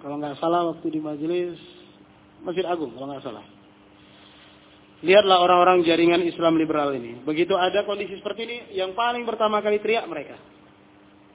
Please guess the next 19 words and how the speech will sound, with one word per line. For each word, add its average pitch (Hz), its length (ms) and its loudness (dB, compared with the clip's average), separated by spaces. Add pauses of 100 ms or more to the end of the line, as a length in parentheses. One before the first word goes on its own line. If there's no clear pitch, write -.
(760)
Kenapa? 156 440 -4 (440)
Karena 196 240 0
memang 233 160 -8
himmahnya 208 560 -6
untuk 202 120 -10
itu. 139 280 -12 (760)
Mereka 190 320 0
orang-orang 208 560 2
yang 208 80 -4
tersakiti 196 520 -8
dengan 185 280 -4
penerapan 170 480 -4
syariat 156 240 -12
Islam. 135 400 -18 (2250)
Nah, 143 160 -12 (100)
sampai 190 680 0
misalnya 170 600 0 (760)
orang-orang 294 480 4
yang 254 60 -6